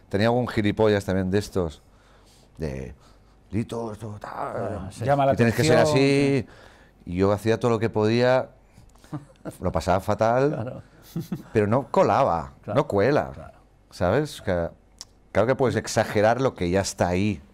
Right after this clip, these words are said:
Speaker 1: pero tiene que ser verdad, coño, si
Speaker 2: Mira,
Speaker 1: no,
Speaker 2: hay
Speaker 1: no
Speaker 2: algo
Speaker 1: cuela.
Speaker 3: Cambio, tú, Ramón, no has
Speaker 2: Dito
Speaker 3: tenido
Speaker 2: sí.
Speaker 3: una polémica en tu carrera así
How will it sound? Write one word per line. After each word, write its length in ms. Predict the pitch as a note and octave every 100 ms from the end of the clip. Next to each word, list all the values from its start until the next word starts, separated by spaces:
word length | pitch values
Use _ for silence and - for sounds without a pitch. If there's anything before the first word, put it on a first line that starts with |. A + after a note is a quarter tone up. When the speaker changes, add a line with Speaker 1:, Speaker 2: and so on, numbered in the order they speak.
| _ _ - _ _ _ _
Speaker 1:
pero 340 | - F#3+ G3 F#3+
tiene 220 | E2 F#2
que 100 | -
ser 240 | - B2+
verdad, 460 | F2+ E2+ C#2 F#2+ G#2+
coño, 320 | F2 A2 F#2+ -
si 60 |
Speaker 2:
Mira, 140 | A2 G2
Speaker 1:
no, 60 |
Speaker 2:
hay 40 | G#2+
Speaker 1:
no 60 |
Speaker 2:
algo 120 | B2 -
Speaker 1:
cuela. 180 | G#2
Speaker 3:
Cambio, 240 | G3 G#3 G3+
tú, 100 | G3+
Ramón, 300 | G3 G3+ G3+
no 80 | G3
has 80 |
Speaker 2:
Dito 120 | B2 F#3
Speaker 3:
tenido 140 | F#3+
Speaker 2:
sí. 40 | F3
Speaker 3:
una 100 | D#3
polémica 380 | D#3+ D#3+ D3 C#3+
en 80 |
tu 120 | C3 C3
carrera 360 | C3 C3+ E3+
así 140 | -